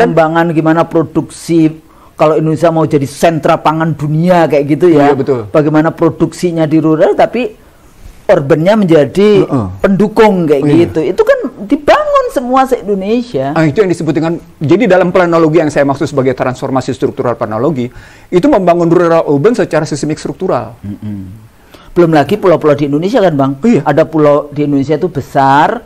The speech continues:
Speaker 2: Nah.
Speaker 1: maju.
Speaker 2: Iya.
Speaker 1: Ya, secara transportasi,
Speaker 2: Iya.
Speaker 1: segala macam lah yang seperti itu. Ada pulau besar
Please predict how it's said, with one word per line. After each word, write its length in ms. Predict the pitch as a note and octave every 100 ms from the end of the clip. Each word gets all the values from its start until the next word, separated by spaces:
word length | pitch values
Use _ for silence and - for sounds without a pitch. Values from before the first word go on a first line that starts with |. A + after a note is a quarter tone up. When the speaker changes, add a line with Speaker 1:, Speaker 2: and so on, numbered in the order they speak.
| -
Speaker 2:
Nah. 280 | G#2+ A2 E3+ - -
Speaker 1:
maju. 440 | D3+ C#3+ D3 D3+ A2 - -
Speaker 2:
Iya. 240 | G#2 F#2+ -
Speaker 1:
Ya, 200 | C3 A2+
secara 520 | A2+ B2+ A#2 A#2+ A#2 -
transportasi, 920 | - B2 A#2+ A2 C#3 C3+ C3 C#3+ C3
Speaker 2:
Iya. 80 | -
Speaker 1:
segala 200 | C#3+ C3+
macam 300 | C3+ C3 C#3+
lah 240 | B2+ A2+ -
yang 200 | A#2+ G#2+
seperti 440 | - A2+ A#2 A2
itu. 200 | - A2+ - _ _ -
Ada 340 | D3 C#3+ G3+
pulau 320 | G3+ D#3+ D3
besar 460 | - C3 - C#3+